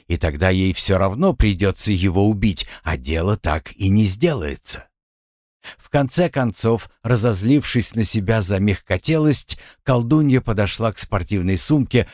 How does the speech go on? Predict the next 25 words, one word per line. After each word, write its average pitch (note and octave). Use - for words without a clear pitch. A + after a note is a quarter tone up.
расстегнула B2
молнию C3
и C#3
вытащила B2+
то, E3
что -
собиралась A#2
использовать F2
в C2+
ритуале. C#2+
Пучок -
льна — F2
клубок A2+
грубой F#2
нити G2+
из F#2
овечьей F2+
шерсти, C3
несколько D3+
стеблей G2+
крапивы, D3
вязальные B2+
спицы E3
и D#3
крючок. -